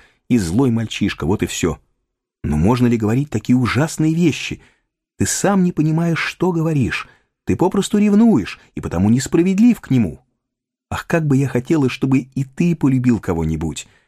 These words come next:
Любовь делает человека добрее, а ты сказал злые слова». «Мне уже шестнадцать лет», возразил Джим, «и я знаю, что говорю. Мать тебе не опора, она не сумеет уберечь тебя.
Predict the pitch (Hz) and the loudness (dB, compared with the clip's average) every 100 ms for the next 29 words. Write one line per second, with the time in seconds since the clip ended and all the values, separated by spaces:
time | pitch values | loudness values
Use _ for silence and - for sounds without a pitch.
0 | _ _ - 82 92 131 123 110 143 127 | _ _ -4 0 2 2 2 0 0 0
1 | - 117 127 139 127 135 123 131 156 123 | 0 0 0 0 0 0 2 2 2 2
2 | 69 - _ _ _ 151 - 135 - 117 | -2 -12 _ _ _ -8 -2 -2 0 0
3 | 120 131 131 - _ 78 90 104 131 113 | 2 0 -2 -8 _ -6 0 0 2 -2
4 | - 73 65 62 - _ _ _ _ _ | -4 -8 -8 -12 -18 _ _ _ _ _
5 | _ _ _ _ _ 76 82 127 147 135 | _ _ _ _ _ -2 2 2 2 0
6 | 135 135 - 151 151 - 127 147 151 78 | -2 -4 -4 -2 -2 -4 -2 0 0 -2
7 | 78 78 82 78 73 87 67 - _ _ | -6 -6 -6 -6 -2 -2 -4 -10 _ _
8 | _ _ 78 87 113 107 143 156 110 - | _ _ -2 0 2 2 0 -2 -4 -6
9 | 76 78 78 65 - _ _ _ _ _ | -8 -6 -6 -8 -14 _ _ _ _ _
10 | _ 85 143 175 _ 143 143 139 127 131 | _ -2 0 -2 _ 0 2 2 0 0
11 | 120 127 76 - _ _ _ _ 139 180 | -2 -2 -4 -12 _ _ _ _ -4 0
12 | 160 - 139 151 120 90 85 87 - - | 0 0 0 2 0 -4 -4 -4 -6 -8
13 | 67 65 | -8 -8